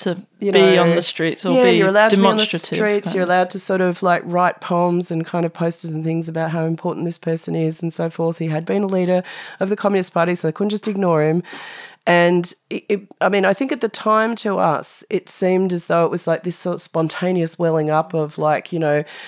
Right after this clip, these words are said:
Speaker 2: just the masses, like, just surging up with this feeling about Hu Yabang. In my later readings, when I was kind of writing articles about it later, what I realised was that actually it was, it was quite a calculated thing on the part of pro-democracy activists in China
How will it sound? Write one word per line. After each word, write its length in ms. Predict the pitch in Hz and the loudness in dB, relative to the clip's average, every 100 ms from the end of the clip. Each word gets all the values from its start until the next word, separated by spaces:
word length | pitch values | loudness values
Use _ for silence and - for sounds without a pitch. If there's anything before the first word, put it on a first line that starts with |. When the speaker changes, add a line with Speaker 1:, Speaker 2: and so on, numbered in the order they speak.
| - 170 | -16 -8
Speaker 2:
just 220 | 175 - | -6 -4
the 60 | 170 | -2
masses, 760 | 165 175 - 175 160 151 - | 0 0 -2 -4 -2 -4 -2
like, 260 | 160 139 - | 0 0 -4
just 220 | 156 - | -10 -6
surging 420 | 175 165 160 160 | -2 -2 -2 -6
up 160 | 156 - | -6 -6
with 80 | 160 | -10
this 220 | 160 - | -10 -6
feeling 400 | 165 165 156 156 | -2 -2 -2 -2
about 340 | 151 147 - 165 | -4 -4 -4 -6
Hu 140 | 180 | -4
Yabang. 600 | 156 143 160 147 123 180 - - - _ - _ | -2 -2 0 0 -2 -8 -14 -20 -20 _ -20 _
In 140 | 214 208 | -2 2
my 140 | 180 | 2
later 280 | 170 170 170 | 4 2 2
readings, 440 | 160 160 156 151 | 0 0 -2 -2
when 80 | 160 | -4
I 80 | 151 | -2
was 260 | 151 151 - | -4 -10 -6
kind 180 | 156 | -4
of 120 | 147 151 | -2 0
writing 260 | 147 147 | 0 0
articles 340 | 147 151 156 151 | -4 -4 -8 -6
about 220 | 147 143 | -6 -4
it 60 | |
later, 340 | - 147 151 147 | -2 -2 -2 -4
what 140 | 151 | -2
I 40 | 139 | -2
realised 520 | 151 151 143 139 - | 0 -2 -2 -6 -8
was 160 | 143 | -10
that 240 | - 147 - - - - | -4 -4 -6 -14 -10 -6
actually 460 | 151 - 151 143 | -4 -4 -2 -2
it 60 | 131 | -2
was, 260 | 156 139 | -2 -4
it 160 | - 160 | -6 -6
was 140 | 147 | -6
quite 180 | - 165 | -2 0
a 60 | 139 | 0
calculated 520 | 185 175 160 143 143 | 0 0 0 -2 -4
thing 200 | - 147 | -4 -4
on 100 | 139 | -4
the 60 | 143 | -6
part 320 | 156 139 139 | -4 -2 -4
of 100 | - | -6
pro-democracy 640 | 147 139 139 - 143 151 | -6 -4 -8 -10 -10 -8
activists 440 | 131 - 139 139 | -8 -10 -14 -10
in 140 | 147 139 | -8 -6
China 460 | 147 143 139 139 | -4 -2 -2 -4